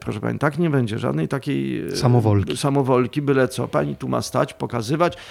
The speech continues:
Speaker 1: i dzieci mają perfekcyjnie robić.
Speaker 2: O matko.
Speaker 1: No i ja to, ja rozumiem
Speaker 2: Mhm.
Speaker 1: jakby, e, oczekiwania i teraz, e,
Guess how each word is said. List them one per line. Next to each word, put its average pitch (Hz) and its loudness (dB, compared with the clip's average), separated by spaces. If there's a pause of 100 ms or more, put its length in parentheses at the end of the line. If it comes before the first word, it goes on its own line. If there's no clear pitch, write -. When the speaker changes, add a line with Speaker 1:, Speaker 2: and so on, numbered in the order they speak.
(160)
Speaker 1:
i 127 -4
dzieci 139 0
mają 147 2
perfekcyjnie 131 0
robić. - -18 (100)
Speaker 2:
O 143 -6
matko. 107 -4 (200)
Speaker 1:
No 147 4
i 208 4
ja 226 4
to, 226 4
ja 196 4
rozumiem 170 4
Speaker 2:
Mhm. 175 0
Speaker 1:
jakby, 147 2
e, 139 -2
oczekiwania 131 -2
i 156 -6
teraz, 151 0
e, 139 -6